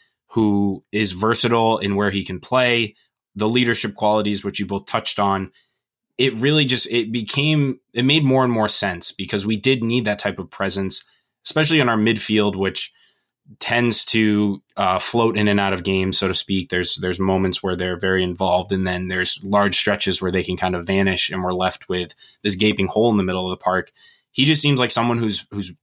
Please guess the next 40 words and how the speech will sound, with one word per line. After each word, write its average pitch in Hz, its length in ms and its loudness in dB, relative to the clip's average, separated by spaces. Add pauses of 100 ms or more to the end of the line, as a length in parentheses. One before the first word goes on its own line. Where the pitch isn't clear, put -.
(160)
totally 127 320 0
willing 113 280 0
to 98 120 -2
assert 101 280 0
himself 104 480 0 (500)
into 127 320 2
the, 107 320 2
into 139 240 2
play, 110 500 0 (460)
um, 95 520 -4
get 127 220 0
pl-, 135 180 -2
other 123 200 0
players 117 360 0
involved 104 520 2
and, 104 320 -4
and 98 280 -6 (120)
retain 139 320 0
possession. 117 520 2
But 107 260 0
like 120 180 0
you 113 60 -2
said, 123 160 0
Ryan, 104 160 2
his 101 160 -2
defensive 113 420 -2
qualities 101 440 0
also 107 220 -2
really 101 240 0
stuck 92 300 -2
out 92 160 -6
to - 80 -6
me. 90 240 -4 (520)
And 110 120 0
I 113 60 4
think 139 200 0
he's 120 200 0
just 120 160 2
gonna 120 180 2
be 107 400 2